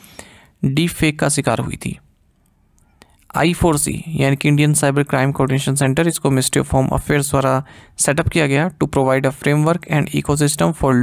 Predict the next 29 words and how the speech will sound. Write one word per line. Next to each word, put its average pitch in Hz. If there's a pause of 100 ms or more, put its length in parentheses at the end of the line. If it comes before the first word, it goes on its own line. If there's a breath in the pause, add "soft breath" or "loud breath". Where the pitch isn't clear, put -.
law 143
enforcement 139
agencies 143 (480 loud breath)
to 151
deal 170
with 180
cyber 143
crime 147
in 131 (160)
coordinated 160
and 131 (100)
comprehensive 131
manner। 135 (2500 loud breath)
What 165
is 214
the 185
name 135 (100)
of -
India's 135
first -
airport 151
based 139
self 147
powered - (120)
indoor 143
air 139
quality 131
monitoring 131
facility? -